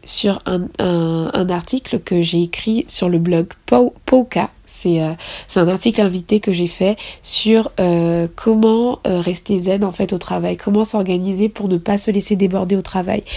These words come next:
Donc je te mettrai le lien également dans la description de ce podcast et tu vas pouvoir aller le lire pour affronter le monde du travail sereinement parce que tu seras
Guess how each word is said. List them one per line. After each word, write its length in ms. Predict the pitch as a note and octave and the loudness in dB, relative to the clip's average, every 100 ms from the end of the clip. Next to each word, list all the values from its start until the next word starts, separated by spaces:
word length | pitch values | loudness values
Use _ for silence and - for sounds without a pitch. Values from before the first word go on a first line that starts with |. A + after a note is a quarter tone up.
| - - - | -10 -10 -6
Donc 320 | G#3 F#3+ F#3+ - | 0 2 2 -2
je 80 | |
te 80 | - | 0
mettrai 400 | B3+ C4 - A3 | 2 2 0 0
le 100 | G#3+ | 2
lien 300 | G3+ G3+ F#3+ - | 2 2 0 0
également 500 | G3 F#3+ F#3 F#3+ F3+ | 0 0 -2 -2 -2
dans 120 | E3+ | -2
la 120 | E3+ | -2
description 760 | F3 F3+ - F3+ - - F3 - - | -4 -4 -4 -6 -6 -2 -2 -2 -8
de 320 | F#3+ F3+ A#3+ | -4 2 2
ce 160 | A#3+ A3+ | 2 -4
podcast 600 | G3+ F3+ - - G3+ - - - - | -2 -4 -2 -4 -4 -8 -20 -18 -2
et 100 | C4+ | -2
tu 140 | - | 0
vas 80 | G3 | -4
pouvoir 320 | F3 F#3 G3+ | -2 -2 0
aller 180 | G#3+ G#3 | 2 2
le 120 | G3 | 2
lire 280 | F3+ F#3 A3+ - - | 0 0 0 -2 -2
pour 320 | G3+ G3 - - | 0 0 -6 -4
affronter 840 | G3 G3+ - G3 F3 - F#3 F#3+ - - | -4 -4 -12 -8 -8 -4 -2 -2 -4 -2
le 100 | F#3+ | 0
monde 220 | F#3+ G#3+ | 2 2
du 100 | G3 | 0
travail 480 | E3+ - E3+ F#3 F#3 | -8 -6 -2 -2 -2
sereinement 640 | - - G#3 F3 E3+ E3+ | -4 -2 0 0 -2 -2
parce 160 | G3 F#3 | -2 -8
que 80 | - | -8
tu 100 | F3 | -12
seras 240 | - - | -8 -8